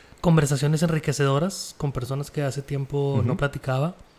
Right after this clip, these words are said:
Speaker 1: Y hablamos mucho de estar conscientes, entonces, durante el episodio pasado. Y parte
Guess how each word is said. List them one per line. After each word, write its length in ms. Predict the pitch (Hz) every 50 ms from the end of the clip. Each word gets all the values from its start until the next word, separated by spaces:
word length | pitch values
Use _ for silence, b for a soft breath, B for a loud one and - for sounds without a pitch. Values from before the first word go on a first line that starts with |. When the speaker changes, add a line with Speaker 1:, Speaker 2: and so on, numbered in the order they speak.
| B B B B B B B B B B B -
Speaker 1:
Y 60 | - 151
hablamos 300 | 147 147 151 165 175 180
mucho 220 | 180 175 - 190
de 60 | 180
estar 260 | 165 - 156 143 -
conscientes, 720 | - 147 143 131 - 135 127 120 117 - 127 117 - -
entonces, 1040 | 135 131 - 135 131 127 - 139 143 143 143 143 143 135 135 127 120 117 - - - - -
durante 260 | 139 135 131 127 127
el 240 | 131 131 127 127 123 127
episodio 380 | 120 135 123 135 131 135 131
pasado. 460 | - 131 117 - 135 127 120 117 117 - -
Y 80 | 135 127
parte 720 | - 156 147 147 - - 170 180 185 180 175 170 151 127